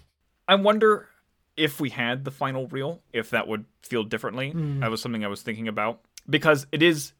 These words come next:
Speaker 2: slightly incomplete. The last
Speaker 1: Okay.
Speaker 2: reel did not survive, and when they restored the film in nineteen eighty-five, they took an actual two-color Technicolor camera, and they shot some
Speaker 1: Oh,
Speaker 2: footage of the
Speaker 1: wow,
Speaker 2: Pacific
Speaker 1: I
Speaker 2: Ocean.
Speaker 1: didn't know that. That's incredible.
Speaker 2: Yeah,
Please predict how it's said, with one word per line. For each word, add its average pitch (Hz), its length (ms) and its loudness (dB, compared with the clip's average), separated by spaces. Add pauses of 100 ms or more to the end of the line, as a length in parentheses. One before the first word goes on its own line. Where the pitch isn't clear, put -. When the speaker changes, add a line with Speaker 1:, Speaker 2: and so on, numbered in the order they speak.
Speaker 2:
slightly 127 420 0
incomplete. 101 440 -10
The 104 80 -12
last 139 280 -4
Speaker 1:
Okay. 156 100 -14 (120)
Speaker 2:
reel 120 160 -4
did 107 120 -8
not 107 160 -4
survive, 95 480 -6
and 104 180 -6
when 101 140 -6
they 98 80 -4
restored 180 380 -4
the 151 60 -12
film 117 160 0
in 104 40 -2
nineteen 101 260 -6
eighty-five, 92 440 -4
they 95 80 -10
took - 240 -12
an 110 60 -6
actual 104 540 -6 (500)
two-color 113 360 -6
Technicolor 117 480 -12
camera, 95 400 -8 (440)
and 101 120 -10
they 95 280 -6
shot - 320 -2
some 127 180 -10
Speaker 1:
Oh, 302 120 8
Speaker 2:
footage 139 240 0
of 123 100 -8
the 117 60 -2
Speaker 1:
wow, 202 180 8
Speaker 2:
Pacific - 240 2
Speaker 1:
I - 100 4
Speaker 2:
Ocean. 277 40 -2 (240)
Speaker 1:
didn't - 100 6
know 208 80 12
that. 180 400 2
That's 262 180 -4
incredible. 403 600 2 (200)
Speaker 2:
Yeah, 156 260 6